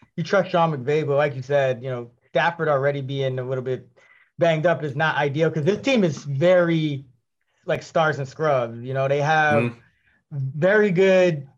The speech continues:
Speaker 1: top-level talent, Stafford, Kupp, Ramsey,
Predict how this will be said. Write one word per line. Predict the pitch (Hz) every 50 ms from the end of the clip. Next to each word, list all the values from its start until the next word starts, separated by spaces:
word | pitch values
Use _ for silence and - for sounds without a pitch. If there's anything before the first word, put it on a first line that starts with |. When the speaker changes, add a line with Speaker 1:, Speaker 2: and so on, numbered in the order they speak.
| _ -
Speaker 1:
top-level | 190 180 175 175 170 170 165 165 160
talent, | 147 - 151 156 156 156 156 156 156 165
Stafford, | - - 156 156 151 139 - - 113 110 - _ _ _
Kupp, | - 185 170 151 135 117 - - _ _ _ _ 117
Ramsey, | 127 139 170 170 170 170 160 147 139 117 123 117 107 104 -